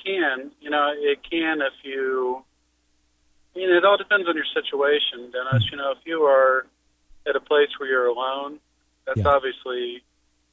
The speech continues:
Speaker 1: really hard. If you're fortunate enough to have the opportunity to have your kids with you, that, you know, sometimes you can shift the focus off of that
Speaker 2: Yeah.
Speaker 1: and onto them. But it does make it very difficult, and that feeling of,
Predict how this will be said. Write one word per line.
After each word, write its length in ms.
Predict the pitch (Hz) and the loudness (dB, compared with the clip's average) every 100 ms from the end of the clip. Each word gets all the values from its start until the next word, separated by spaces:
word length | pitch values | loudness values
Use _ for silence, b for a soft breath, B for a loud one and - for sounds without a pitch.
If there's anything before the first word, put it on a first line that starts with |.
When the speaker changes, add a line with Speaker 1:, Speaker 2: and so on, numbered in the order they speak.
| _ - | _ 0
Speaker 1:
really 260 | 139 143 123 | 2 2 4
hard. 380 | 139 135 135 131 | 4 4 4 0
If 140 | 120 - | -6 -8
you're 140 | 127 - | -12 -2
fortunate 360 | 143 143 - 135 | 2 2 0 -6
enough 260 | 135 131 - | -4 -4 -4
to 360 | 127 120 120 123 _ _ _ _ _ - | -2 0 0 -2 _ _ _ _ _ -8
have 160 | 131 131 | -2 2
the 80 | 131 | 4
opportunity 380 | 127 - 135 | 2 -2 -6
to 80 | 123 | -2
have 120 | 131 | -2
your 80 | 117 | -4
kids 360 | - 143 139 - | -10 -4 -4 -2
with 200 | 131 123 131 | -6 -6 -6
you, 320 | 127 127 123 | -4 -4 -6
that, 240 | 120 123 - _ _ _ _ - | -6 -6 -8 _ _ _ _ -14
you 80 | 127 | -12
know, 40 | - | -8
sometimes 440 | 143 131 135 127 | -8 -4 -6 -6
you 80 | 123 | -12
can 160 | - 117 - | -14 -10 -6
shift 180 | 135 - | -6 -6
the 80 | 117 - | -10 -2
focus 320 | 120 - 110 | -2 -4 -8
off 180 | 110 117 - | -4 -4 -6
of 80 | 135 | -4
that 320 | 139 139 135 - _ | 0 0 -2 -10 _
Speaker 2:
Yeah. 220 | - 90 78 _ _ - | -8 -6 -8 _ _ -10
Speaker 1:
and 120 | 123 | -6
onto 240 | 131 127 | -4 -4
them. 460 | 120 127 131 127 127 _ _ _ _ _ - | -6 -4 -4 -4 -8 _ _ _ _ _ -4
But 100 | 143 | -2
it 100 | 139 | 0
does 240 | 160 165 160 | 0 0 0
make 220 | 151 143 | -4 -4
it 140 | 127 | -8
very 300 | 135 135 139 | -4 -4 -4
difficult, 640 | 117 131 - 135 131 127 131 | -4 -8 -8 -6 0 0 0
and 140 | 131 | -4
that 180 | 135 131 - | -6 -8 -6
feeling 360 | 180 180 156 143 | -4 -2 0 0
of, 280 | 131 123 | -2 -4